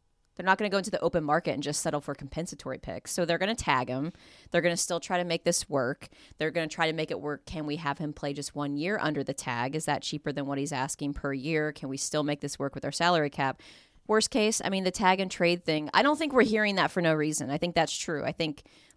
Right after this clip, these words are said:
let's see what his value is. Let's see what teams will give up. Let's see how we value him. Let's see what, how he values us, and let's see what happens. But the tag is a no-brainer because if you don't get this done before March seventh, you're not gonna just let him walk in free agency. So they're gonna have to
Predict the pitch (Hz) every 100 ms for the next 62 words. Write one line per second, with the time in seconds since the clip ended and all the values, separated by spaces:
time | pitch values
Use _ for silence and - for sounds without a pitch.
0 | - 190 - 220 196 175 196 170 160 165
1 | 160 156 165 160 - 165 147 165 160 151
2 | 151 151 156 135 139 - 160 - - 180
3 | 185 151 196 202 151 147 147 175 151 143
4 | 156 - 170 156 151 - 165 175 180 175
5 | 160 151 151 - 220 160 151 - - -
6 | - - 180 165 156 - 139 160 147 139
7 | 135 180 175 220 247 247 185 160 147 170
8 | 226 160 151 160 160 156 165 170 196 190
9 | 170 170 165 160 - 156 143 139 - 208
10 | 165 156 165 147 135 143 - 135 135 151
11 | - - - 151 151 143 139 135 - 139
12 | 151 151 151 165 151 - 143